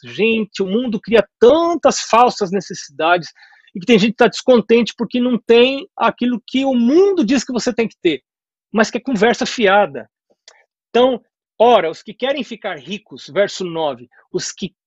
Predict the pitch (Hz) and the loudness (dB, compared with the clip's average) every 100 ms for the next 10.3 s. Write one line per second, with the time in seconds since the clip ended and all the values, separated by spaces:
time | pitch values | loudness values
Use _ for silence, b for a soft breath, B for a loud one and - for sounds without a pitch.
0 | _ - 285 320 320 302 247 - 208 214 | _ 2 6 8 8 4 -2 -10 -10 -6
1 | 185 127 131 185 - - 107 - - - | -6 -8 -12 -14 -14 -20 -20 -20 -20 -20
2 | _ b b _ - 240 254 233 - 220 | _ b b _ 0 2 2 0 0 0
3 | 214 - 226 220 - 202 202 208 214 190 | -2 -4 -2 -2 -2 0 2 2 -2 -2
4 | 226 202 - 220 - 190 - 208 175 190 | -4 -4 -2 -4 -4 -6 0 0 0 -2
5 | - 185 208 202 185 - 196 165 - 170 | 0 2 2 2 -2 -2 -2 -2 2 6
6 | 180 151 123 - - _ B B B B | 6 4 -2 -20 -20 _ B B B B
7 | 151 190 - 202 185 165 208 - 214 208 | 2 2 4 4 4 2 -2 2 6 6
8 | 190 208 220 220 170 202 180 196 214 196 | 6 6 6 4 -2 -8 -8 -4 -2 -2
9 | 185 208 180 214 - 208 185 190 170 180 | -4 -8 -8 -10 -4 -4 -4 -10 -6 -4
10 | 160 131 | -4 -8